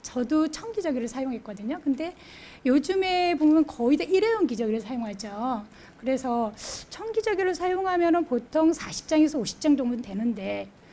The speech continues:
일회용 기저귀를 사용했을 때는 도대체 몇 장을 사용할 것인가? 일회용 기저귀를 아이가 하루에 다섯 장을 쓴다고 가정을 했을 때 그러면은 그거가 보통 삼 년을 쓰면은 삼백육십오 일 계산해보면은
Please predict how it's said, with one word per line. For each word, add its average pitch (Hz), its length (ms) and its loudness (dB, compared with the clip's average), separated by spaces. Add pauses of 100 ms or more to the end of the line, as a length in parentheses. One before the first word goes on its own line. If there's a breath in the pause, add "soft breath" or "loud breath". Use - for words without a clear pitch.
(140 soft breath)
일회용 403 440 4
기저귀를 320 400 2
사용했을 302 480 0
때는 311 120 2
도대체 240 360 -4
몇 196 200 -6
장을 427 260 -4
사용할 247 340 -6
것인가? 214 580 -6 (500 loud breath)
일회용 370 460 6
기저귀를 302 880 6
아이가 269 500 2
하루에 381 420 4
다섯 - 460 0
장을 214 540 -2
쓴다고 320 400 4
가정을 214 500 -6
했을 302 280 -6
때 226 360 -4 (380 loud breath)
그러면은 311 880 8
그거가 277 400 0
보통 269 340 2
삼 392 180 0 (180)
년을 415 280 2
쓰면은 311 600 6
삼백육십오 277 680 2
일 277 120 2
계산해보면은 285 760 2